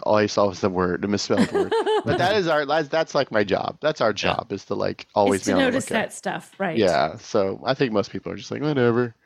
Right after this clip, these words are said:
Speaker 1: misspelled cow, whatever, I don't care."
Speaker 3: So the, the, the Prologue is definitely not as in your <clears throat> face from a design perspective as the Blazer.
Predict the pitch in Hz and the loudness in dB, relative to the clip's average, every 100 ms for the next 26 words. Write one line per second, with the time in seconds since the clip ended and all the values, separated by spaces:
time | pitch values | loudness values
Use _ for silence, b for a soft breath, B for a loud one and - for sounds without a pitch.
0 | b b 139 139 - 131 127 120 131 117 | b b 0 0 2 0 0 0 0 2
1 | 110 110 135 117 113 123 113 107 110 104 | 0 0 2 2 2 -4 -8 -8 -10 -12
2 | 104 _ b b _ - 113 110 104 - | -16 _ b b _ -2 0 2 0 -2
3 | _ _ - 127 117 - 165 165 151 135 | _ _ 0 0 0 0 0 2 2 2
4 | 117 127 123 123 113 107 104 98 90 117 | 0 0 -2 -2 0 2 0 0 -4 0
5 | 113 107 98 104 95 87 - 92 87 82 | 2 2 0 0 2 0 -4 -4 -4 -4
6 | 82 90 90 87 87 - 80 - 80 78 | -2 0 0 -2 -6 -2 -2 -2 -6 -6
7 | 80 82 82 73 76 73 | -8 -4 -4 -4 -6 -8